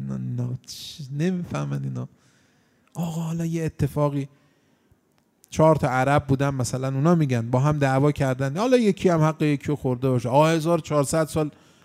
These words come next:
عزاداری داره دیگه. تو همین زمانهٔ ما، تو همین محلات ما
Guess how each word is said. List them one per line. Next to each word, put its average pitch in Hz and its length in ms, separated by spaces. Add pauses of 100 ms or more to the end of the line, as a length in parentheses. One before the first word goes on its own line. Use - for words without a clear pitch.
عزاداری 131 540
داره 135 260
دیگه. 127 300 (3000)
تو - 120
همین 165 440
زمانهٔ 117 760
ما، 127 360
تو 123 100
همین 143 320
محلات 120 880
ما 131 440